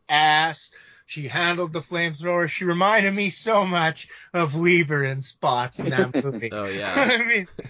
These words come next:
Speaker 1: she's cowering in the darkness. <gasps> Just snot coming out of her nose. It's like, I believe this girl is terrified.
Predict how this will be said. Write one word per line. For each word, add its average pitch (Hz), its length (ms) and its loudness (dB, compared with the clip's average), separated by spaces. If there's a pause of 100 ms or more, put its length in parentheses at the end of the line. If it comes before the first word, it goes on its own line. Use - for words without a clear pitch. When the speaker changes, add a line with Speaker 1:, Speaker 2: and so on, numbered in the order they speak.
(200)
Speaker 1:
she's - 100 -14
cowering 185 460 2
in 180 40 -6
the 175 80 -6
darkness. 175 680 -6 (160)
<gasps> 160 240 -8 (540)
Just 160 540 -2
snot 175 360 2
coming 202 240 2
out 202 160 4
of 196 60 -2
her 214 80 2
nose. 202 420 4
It's 196 160 -12
like, 208 160 2
I 208 140 2
believe 220 480 -6
this 196 240 -4
girl 190 300 -2
is 135 260 -8
terrified. 120 960 -6